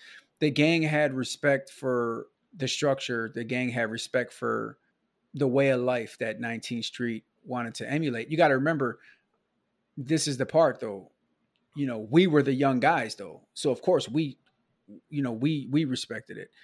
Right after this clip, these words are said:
Now, when we had it, you know, like I said, uh,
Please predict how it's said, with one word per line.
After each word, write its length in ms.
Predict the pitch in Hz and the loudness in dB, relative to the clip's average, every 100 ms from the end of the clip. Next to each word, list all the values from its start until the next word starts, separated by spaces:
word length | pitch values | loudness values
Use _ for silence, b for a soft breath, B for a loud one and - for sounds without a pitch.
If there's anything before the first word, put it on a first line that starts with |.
| b b | b b
Now, 260 | 139 131 123 | -2 0 0
when 240 | 117 120 | -2 -4
we 220 | 120 165 | -2 -2
had 340 | 135 143 185 147 | 0 2 4 4
it, 240 | 131 120 _ _ _ _ _ _ | 0 -2 _ _ _ _ _ _
you 100 | 139 | -2
know, 280 | 131 117 101 _ _ _ _ - | 0 0 -4 _ _ _ _ -4
like 160 | 139 | -2
I 60 | 127 | 0
said, 360 | 131 180 170 117 - - | 0 2 2 0 -10 -20
uh, 80 | - | -14